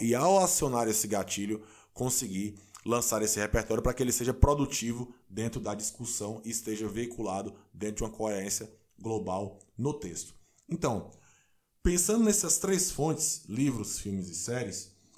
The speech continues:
nós podemos pensar da seguinte maneira: como é que eu sintetizo esse conhecimento? Primeiro,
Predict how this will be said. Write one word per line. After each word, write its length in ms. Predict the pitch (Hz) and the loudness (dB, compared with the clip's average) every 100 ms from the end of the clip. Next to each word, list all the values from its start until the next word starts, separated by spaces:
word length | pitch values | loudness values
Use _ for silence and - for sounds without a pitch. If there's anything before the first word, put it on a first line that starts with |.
| _ | _
nós 180 | 127 143 | -4 -2
podemos 340 | 147 147 151 147 | 0 0 0 2
pensar 500 | 143 127 123 139 131 | 0 2 0 -2 -2
da 160 | 131 | -2
seguinte 340 | - 120 139 156 | -2 -2 -4 -2
maneira: 300 | 139 101 107 | -2 0 -2
como 160 | 143 | 0
é 60 | 175 | 0
que 80 | 196 | 2
eu 40 | |
sintetizo 960 | - 185 185 151 - 131 147 151 147 - | 2 2 2 2 2 0 0 0 -4 0
esse 240 | 127 120 | 2 2
conhecimento? 600 | - 135 135 135 98 95 | 0 -2 -2 -2 -6 2
Primeiro, 520 | 170 131 151 139 - | 2 4 0 0 -4